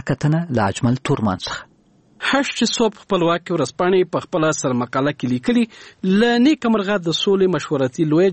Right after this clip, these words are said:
Speaker 2: جرګه له کومې لویې امنیتي پیښې پرته ترسره شوه. سرمقاله لیکونکي لیکلي، دغه جرګه د ارګ د سیاسي مخالفانو له ګډون پرته جوړه شوې وه. په سرمقاله کې د اجرایه رئیس عبدالله عبدالله او سیاسیونو مخالفت، د جرګې د غړو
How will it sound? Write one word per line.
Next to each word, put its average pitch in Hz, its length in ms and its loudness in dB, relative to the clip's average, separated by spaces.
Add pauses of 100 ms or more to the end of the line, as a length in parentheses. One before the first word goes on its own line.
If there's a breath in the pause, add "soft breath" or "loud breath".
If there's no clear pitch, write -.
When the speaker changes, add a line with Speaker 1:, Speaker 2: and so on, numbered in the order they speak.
Speaker 2:
جرګه 160 380 2
له 135 160 0
کومې 131 260 2
لویې 226 400 2
امنیتي 127 420 0
پیښې 143 280 0 (100)
پرته 147 400 0
ترسره 117 500 -2
شوه. 127 220 -2 (680 loud breath)
سرمقاله 185 460 0
لیکونکي 170 420 0
لیکلي، 160 320 2 (100)
دغه 160 240 0
جرګه 151 320 0
د 160 160 0
ارګ 170 200 0
د 269 120 2
سیاسي 147 360 0
مخالفانو 190 680 2
له 139 140 2
ګډون 143 260 2 (120)
پرته 185 300 0 (400 soft breath)
جوړه 165 300 2
شوې 107 300 -2
وه. 107 100 -4 (420 soft breath)
په 139 200 2
سرمقاله 135 460 2
کې 139 160 -2
د - 100 2
اجرایه 135 320 0
رئیس 135 240 0
عبدالله 127 360 0
عبدالله 143 280 0 (360 loud breath)
او 151 60 2 (160)
سیاسیونو 175 640 2
مخالفت، 135 520 -2 (360 loud breath)
د - 20 4 (140)
جرګې 160 320 0 (120)
د - 20 2 (120)
غړو 226 140 2